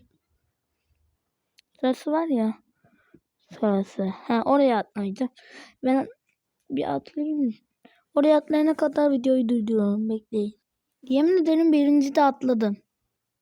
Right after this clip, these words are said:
Make sense. Şöyle atlayabiliyorsunuz. Ben bunu çekmek istiyorum çünkü çok güzel.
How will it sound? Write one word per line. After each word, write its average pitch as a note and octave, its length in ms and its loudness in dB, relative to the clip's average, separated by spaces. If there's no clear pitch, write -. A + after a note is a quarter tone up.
Make G#3+ 320 -6
sense. A3 600 -6
Şöyle B3+ 220 2
atlayabiliyorsunuz. B3 960 -2
Ben A3 420 -2
bunu G#3+ 200 -4
çekmek - 480 -6
istiyorum G#3 440 -6
çünkü G3+ 300 -4
çok - 280 -6
güzel. - 320 -16